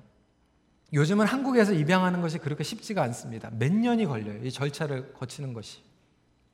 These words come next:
친구 목사님 한 분 중에서 아들 하나 딱 있는데 딸 아이를 입양하고 싶어가지고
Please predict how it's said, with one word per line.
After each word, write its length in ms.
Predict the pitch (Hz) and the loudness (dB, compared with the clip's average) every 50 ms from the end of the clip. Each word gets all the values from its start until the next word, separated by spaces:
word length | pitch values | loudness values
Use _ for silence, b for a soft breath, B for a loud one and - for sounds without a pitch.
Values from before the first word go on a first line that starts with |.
| _ _ _ _ _ _ _ _ b b b b b b b b b b 196 | _ _ _ _ _ _ _ _ b b b b b b b b b b -6
친구 200 | - - 240 262 | -2 0 2 4
목사님 340 | 254 233 180 226 220 208 196 | 4 4 6 6 6 8 6
한 100 | 208 214 | 6 4
분 140 | 220 220 190 | 2 2 0
중에서 440 | 208 196 185 175 170 - 175 160 151 | 0 0 0 0 0 2 2 2 4
아들 340 | - 120 147 151 208 208 190 175 | 8 8 8 8 8 6 4 4
하나 240 | 196 196 180 - | 4 2 2 2
딱 220 | - 208 208 185 165 | 2 4 4 4 2
있는데 600 | 143 143 139 135 139 170 180 160 135 127 135 - - | 0 -2 -2 -2 0 2 4 4 4 2 2 6 10
딸 240 | 247 269 302 330 | 10 10 10 8
아이를 640 | 233 170 156 180 180 175 170 180 170 156 143 147 - | 6 4 4 4 2 2 2 2 0 0 -2 -2 -2
입양하고 500 | - 151 156 175 196 190 190 175 160 156 | -2 0 4 6 6 6 6 4 2 0
싶어가지고 800 | 143 - - - 160 151 143 135 131 135 139 151 170 156 135 - | -2 -4 -6 -6 -4 -2 -2 -2 -2 -2 -4 -2 -2 -2 -2 -4